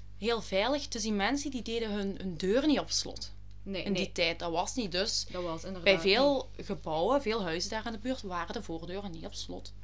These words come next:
Speaker 1: En Theodore, die denkt, "Oké, die draait daar eens aan." En die deur gaat open. En hij kan dus naar binnen in het lege huis. Hè, en kijk, hij ging naar binnen en zijn, eigenlijk zijn, zijn enigste ding was, hij dacht, "Ik kom wat eten, wat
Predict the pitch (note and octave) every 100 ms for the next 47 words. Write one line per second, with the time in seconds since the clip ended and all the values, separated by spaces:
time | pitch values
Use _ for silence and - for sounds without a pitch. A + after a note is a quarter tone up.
0 | - C#4+ D#4 D4 C4+ - F#3+ F#3 G3 F3
1 | D#3 D#3+ - - - - - - - -
2 | - D#3 F3 G3+ - - - - E3 D#3
3 | D#3+ F#3+ F#3 F#3 F3+ F3 - G#3 F#3+ D#3+
4 | D#3 D3+ D3+ - D#3+ E3+ D3+ F3 E3 -
5 | D#3+ E3 D#3+ E3+ D#3+ E3 G3 A#3+ - -
6 | - - - G#3 - E3+ F3+ F#3+ E3 E3
7 | C#3+ - - - - - - - - -
8 | - - - - - - - - - -
9 | - - - - - - - - - -
10 | - - - - B3 D4 A#3+ A#3 A3 B3+
11 | C4 G#3+ A#3+ A#3 F#3+ B3+ G4 F#4+ C4 B3
12 | - - G3 A#3+ A#3 G#3+ C#4+ D#4+ D#4 -
13 | A#3 G3+ F3 G3+ G#3 C4 G#3+ G3+ A#3+ A#3
14 | F#3+ A3 - - G#3 F#3+ F3 F#3+ G#3 -
15 | G3+ G3